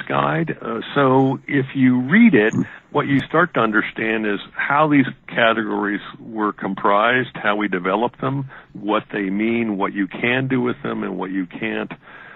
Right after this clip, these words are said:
Uh, so I think that that's the key. Uh,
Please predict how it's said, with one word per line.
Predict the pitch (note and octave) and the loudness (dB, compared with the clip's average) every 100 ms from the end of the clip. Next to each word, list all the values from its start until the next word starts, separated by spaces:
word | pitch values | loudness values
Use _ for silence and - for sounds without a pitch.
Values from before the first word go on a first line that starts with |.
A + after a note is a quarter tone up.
| - _ - | -20 _ -14
Uh, | G#1+ G#1+ A#1 C#2+ - _ - - | -10 -10 -10 -12 -16 _ -20 -4
so | C#3+ C3+ | 2 2
I | C#3 | 4
think | G3+ F3+ B2+ | 2 0 2
that | C3 C#3+ C#3 _ C#3+ B2+ B2 _ | 4 4 0 _ -16 -16 -18 _
that's | C3+ A#2+ B2+ C3+ - A#2 | -8 2 2 2 -4 -6
the | G2 | -6
key. | - - E3+ A2 E2+ F#2+ - - - - - - - | -4 -2 2 2 0 -4 -4 -10 -18 -18 -20 -20 -12
Uh, | - A2+ | -4 -4